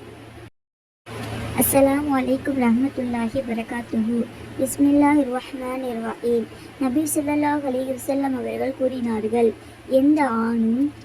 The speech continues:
அந்நிய பெண்ணுடன் தனித்து இருக்க வேண்டாம், ஏனெனில்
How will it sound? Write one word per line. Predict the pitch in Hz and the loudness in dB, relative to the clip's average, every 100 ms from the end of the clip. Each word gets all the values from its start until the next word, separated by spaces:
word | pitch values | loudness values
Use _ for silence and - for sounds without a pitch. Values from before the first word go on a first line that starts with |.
| - | -8
அந்நிய | 254 285 330 330 294 | -2 -2 -2 -6 -2
பெண்ணுடன் | 254 240 269 240 226 240 269 | 0 0 -2 0 0 -2 -4
தனித்து | 262 262 302 311 - 277 | -4 -2 -2 -6 -6 -4
இருக்க | 233 - 269 | -4 -6 -6
வேண்டாம், | 240 220 220 240 226 - - 240 | -2 -4 -4 -6 -6 -10 -20 -10
ஏனெனில் | 254 262 262 233 220 240 | -2 0 2 2 2 2